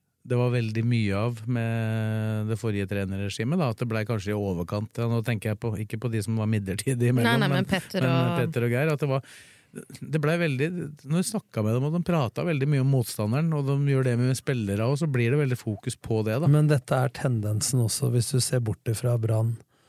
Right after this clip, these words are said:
Speaker 3: Rosenborg, delvis Molde,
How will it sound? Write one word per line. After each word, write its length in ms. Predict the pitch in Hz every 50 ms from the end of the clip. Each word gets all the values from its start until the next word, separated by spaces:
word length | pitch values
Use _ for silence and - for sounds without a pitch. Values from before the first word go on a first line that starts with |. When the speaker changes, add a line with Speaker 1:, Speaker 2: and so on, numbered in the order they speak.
| _ _ _ _ _ -
Speaker 3:
Rosenborg, 600 | 123 120 113 101 - - 117 113 113 117 117 107 - - _ _ _ _ _ _ _ _ _ _ _ _ -
delvis 380 | 127 120 104 101 110 110 101 123
Molde, 420 | 117 110 104 98 101 123 135 151